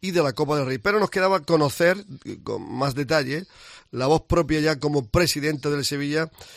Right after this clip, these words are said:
del hijo de José María del Nido, que es José María del Nido Carrasco, que destaca, Oliva, de, de todo lo que dijo, ¿con qué, con qué esencia te quedas?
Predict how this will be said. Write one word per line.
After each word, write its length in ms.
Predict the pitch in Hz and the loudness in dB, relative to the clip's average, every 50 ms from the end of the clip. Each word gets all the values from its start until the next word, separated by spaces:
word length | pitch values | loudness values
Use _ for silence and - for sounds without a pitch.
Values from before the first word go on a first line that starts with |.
| - - - - _ _ | -20 -20 -20 -20 _ _
del 500 | - 127 123 135 135 135 135 135 131 - - | -18 -6 -2 0 0 0 0 -2 -4 -4 -4
hijo 320 | - - - - 120 113 | -4 -4 -4 -4 -6 -6
de 60 | 110 | -6
José 200 | 107 117 113 107 | -6 -6 -8 -6
María 220 | 113 120 123 123 123 | -6 -6 -4 -4 -4
del 220 | 123 123 117 123 | -4 -4 -4 -4
Nido, 320 | 127 135 131 135 190 247 _ _ - - - - - _ - | -4 -4 -4 -6 -6 -8 _ _ -20 -20 -20 -20 -20 _ -10
que 100 | - 123 | -8 -8
es 80 | - | -4
José 160 | - 123 117 123 | -4 -4 -4 -4
María 200 | 123 127 127 127 | -4 -2 -2 -4
del 100 | 127 123 | -4 -4
Nido 260 | 131 127 127 123 101 _ | -4 -4 -4 -6 -4 _
Carrasco, 720 | 147 147 143 139 165 175 - - - - 185 208 214 - - _ | 0 0 0 2 0 0 0 0 -2 0 0 0 0 0 -6 _
que 300 | - - 135 123 123 120 | -8 -6 -4 -4 -4 -4
destaca, 540 | 113 120 123 - - - 170 170 - 190 185 | -6 -6 -8 -4 0 0 0 0 2 2 2
Oliva, 340 | 170 156 160 175 190 214 - - _ | 2 2 2 2 2 0 -2 -4 _
de, 960 | - 139 135 131 131 127 127 123 120 123 120 123 113 104 104 92 90 92 104 | -12 -6 -4 -4 -4 -4 -4 -6 -6 -6 -6 -8 -8 -10 -10 -10 -10 -12 -12
de 160 | 117 117 127 120 | -8 -6 -8 -2
todo 200 | 107 151 160 170 | 0 0 2 2
lo 80 | 165 143 | 2 0
que 120 | - 143 | 0 -4
dijo, 340 | 151 165 - - 180 165 131 | -4 -4 -4 -4 -6 -6 -4
¿con 340 | - 135 131 127 123 117 110 | -6 -6 -4 -4 -6 -10 -12
qué, 640 | _ - 156 160 160 156 156 156 151 151 147 127 _ - | _ -4 -2 -2 0 0 0 -2 -2 -2 -4 -6 _ -14
con 240 | - 165 156 139 127 | -12 -10 -10 -10 -10
qué 260 | 117 - 156 156 156 | -8 -6 -4 -2 0
esencia 560 | 143 - - - 180 175 151 - - 147 143 131 | 2 4 6 6 6 6 4 2 0 -4 -4 -4
te 100 | 139 127 | -4 -8
quedas? 400 | - - - - 92 - - | -8 -10 -12 -12 -16 -18 -20